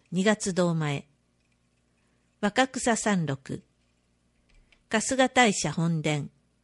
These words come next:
奈良春日野国際フォーラム、イラカ前。東大寺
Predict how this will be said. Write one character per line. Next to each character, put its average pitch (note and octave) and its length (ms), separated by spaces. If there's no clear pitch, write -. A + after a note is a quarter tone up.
奈 A#3 320
良 - 160
春 - 160
日 G3+ 140
野 F#3 180
国 G3+ 280
際 A3+ 240
フ A3 180
ォ F#3 40
ー - 20
ラ D3+ 140
ム、 C#3 220
イ E3 80
ラ E3+ 120
カ D#3+ 160
前。 C#3+ 320
東 C4 200
大 E3+ 260
寺 - 280